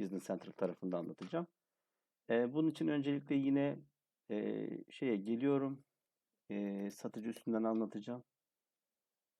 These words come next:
Satıcılar kısmına. Business Central bana satıcı listemi açtı.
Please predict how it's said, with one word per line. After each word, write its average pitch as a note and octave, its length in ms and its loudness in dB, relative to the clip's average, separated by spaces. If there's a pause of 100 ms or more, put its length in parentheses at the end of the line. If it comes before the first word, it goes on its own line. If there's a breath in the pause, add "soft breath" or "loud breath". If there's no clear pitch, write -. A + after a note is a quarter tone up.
(1300)
Satıcılar G2+ 880 0 (1200)
kısmına. A#2 580 -2 (2000)
Business A#2+ 320 -4
Central G#2+ 380 -2 (280)
bana G#2 260 2
satıcı A2 400 -4
listemi A2+ 360 0
açtı. C3 520 -2